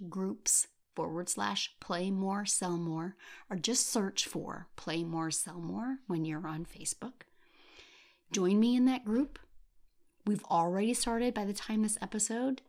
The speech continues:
starts, but it's not a step one, step two, step three. It's literally choose an action that starts a conversation and then start thinking ahead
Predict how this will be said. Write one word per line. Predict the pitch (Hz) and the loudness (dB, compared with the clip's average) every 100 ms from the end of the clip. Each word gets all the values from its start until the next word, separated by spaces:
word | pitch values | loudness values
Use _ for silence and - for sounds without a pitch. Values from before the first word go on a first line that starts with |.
| - | -10
starts, | - 208 277 - - - - - - - - - | -2 0 0 0 2 2 0 -18 -20 -20 -18 -2
but | 202 | 0
it's | 185 - 190 | 2 2 2
not | 160 190 226 - | 2 0 -2 0
a | 196 190 | 0 4
step | 190 - 180 - | 2 2 -2 -2
one, | 175 185 | 0 2
step | 196 - - | 2 -2 -4
two, | - 202 185 | -2 0 0
step | - - | -4 -8
three. | - - 180 196 269 302 - - - - _ - | -8 -6 -2 2 2 0 -8 -20 -20 -20 _ -10
It's | - | -6
literally | 196 180 190 196 226 240 247 247 262 285 277 _ - - - _ _ - - | -2 0 2 2 4 4 2 4 4 4 0 _ -20 -20 -20 _ _ -20 0
choose | - - 220 226 233 - | 4 6 6 4 4 4
an | 226 - | 2 2
action | 190 180 - 175 | -2 -2 0 -2
that | 165 | 0
starts | - - 156 160 - | -2 0 0 0 -2
a | |
conversation | - 190 151 151 147 - 135 - 123 156 - _ _ _ _ _ - | -4 -6 -6 -2 -2 -2 -6 -6 -8 -16 -20 _ _ _ _ _ -2
and | 190 185 | 2 2
then | 175 175 | 2 2
start | - - - | 0 -2 -8
thinking | - 208 202 208 208 | 0 0 2 2 2
ahead | 170 160 165 196 240 | 0 -2 -2 -2 -6